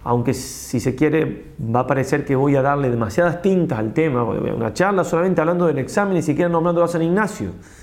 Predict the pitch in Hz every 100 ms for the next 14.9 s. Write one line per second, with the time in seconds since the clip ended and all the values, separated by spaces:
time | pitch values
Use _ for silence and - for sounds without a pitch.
0 | - - - - - - - - 131 131
1 | 151 190 208 202 185 - 76 - - 123
2 | 117 107 - - - - 120 117 156 143
3 | 139 - - - - 165 180 160 127 -
4 | 113 110 110 143 165 143 135 156 156 131
5 | 147 147 - - - - 131 120 143 139
6 | 110 117 107 - - - - - - 143
7 | 151 156 151 135 127 135 135 127 127 131
8 | 123 147 131 135 131 127 123 123 120 117
9 | 120 123 127 - - - - 135 127 175
10 | 127 - 117 - - - - - 131 120
11 | 127 113 113 - - - - - - -
12 | 156 165 175 214 233 180 185 175 180 185
13 | 180 180 - - - - - 135 143 175
14 | 175 - - - - - - 123 104